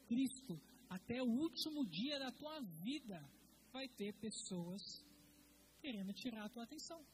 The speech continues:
querendo te distrair, fazendo com que você perca seu foco. E pra não ficar nas minhas palavras, eu separei aqui mais um texto, e esse é curto, que tá em Lucas dezessete um, onde Jesus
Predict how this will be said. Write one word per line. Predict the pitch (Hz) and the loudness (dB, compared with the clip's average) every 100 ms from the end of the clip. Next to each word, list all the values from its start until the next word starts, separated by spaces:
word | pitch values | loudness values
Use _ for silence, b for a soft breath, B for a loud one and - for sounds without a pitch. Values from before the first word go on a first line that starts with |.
| - - - - - - | -20 -20 -20 -20 -12 -4
querendo | 208 220 226 | 0 0 -2
te | 226 | -4
distrair, | 214 - 254 254 247 269 - - - - - - | -8 -6 -6 -2 0 -2 -4 -18 -20 -20 -18 -4
fazendo | 185 208 214 | -2 -2 -2
com | 214 | -2
que | 208 | 0
você | 196 - 214 | 0 0 -4
perca | 214 208 | -4 -6
seu | 185 226 - | -6 -8 -8
foco. | 202 185 185 - - - - - - - - - - - - | -6 -6 -6 -18 -20 -20 -20 -20 -20 -20 -20 -20 -20 -20 -8
E | 202 | -4
pra | 247 | -2
não | 294 311 | -4 -6
ficar | 277 247 | -10 -12
nas | 233 214 | -10 -10
minhas | 196 - | -10 -12
palavras, | 170 175 254 254 170 - - - - | -12 -8 -8 -8 -12 -14 -18 -20 -10
eu | 185 | -6
separei | 233 214 214 214 | -4 -2 -2 -2
aqui | 214 233 | -2 0
mais | 214 226 202 | 0 2 2
um | 247 285 | 0 -2
texto, | 226 208 202 - | -2 -2 -2 -6
e | 190 | -6
esse | 233 - | -4 -6
é | 262 | -8
curto, | - 196 190 - - - - | -4 -4 -4 -16 -20 -20 -14
que | - | -8
tá | 190 214 | -4 -2
em | 220 | 0
Lucas | 196 226 247 254 - - | 2 0 0 -4 -4 -6
dezessete | 170 214 214 - 220 226 - | -2 0 0 -4 -6 -4 -4
um, | 190 165 - - - - - - - - - - 190 | -4 -6 -14 -20 -20 -20 -20 -20 -20 -20 -20 -14 -2
onde | 196 185 | -2 0
Jesus | 185 202 - 233 320 - - | 0 -2 -2 -4 -4 -4 -6